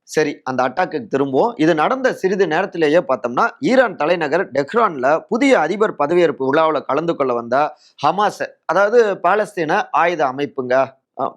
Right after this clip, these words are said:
பாலஸ்தீனத்துடைய விடுதலைக்கு அவங்க களமாடி கொண்டிருக்காங்க. இவங்களுக்கு வந்துட்டு ஈரானுடைய ஆதரவும் இருக்கு. ஹமாஸ் ஆகட்டும், இல்ல ஹிஸ்புல்லாவாகட்டும்,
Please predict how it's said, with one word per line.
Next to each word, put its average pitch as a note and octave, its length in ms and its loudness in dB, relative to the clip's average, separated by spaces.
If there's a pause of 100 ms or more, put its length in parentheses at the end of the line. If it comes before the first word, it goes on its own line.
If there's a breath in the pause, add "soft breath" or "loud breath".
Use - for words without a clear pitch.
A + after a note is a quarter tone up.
(140)
பாலஸ்தீனத்துடைய G3 800 2
விடுதலைக்கு F3+ 840 4
அவங்க C#3+ 300 0
களமாடி D3+ 420 0
கொண்டிருக்காங்க. B2 580 -4 (160)
இவங்களுக்கு G#3 400 2
வந்துட்டு D3+ 500 2
ஈரானுடைய D3+ 800 2
ஆதரவும் C#3 560 -2
இருக்கு. C3 480 0 (280 soft breath)
ஹமாஸ் F#3+ 300 0
ஆகட்டும், E3 600 0
இல்ல D#3 200 2
ஹிஸ்புல்லாவாகட்டும், E3 1080 0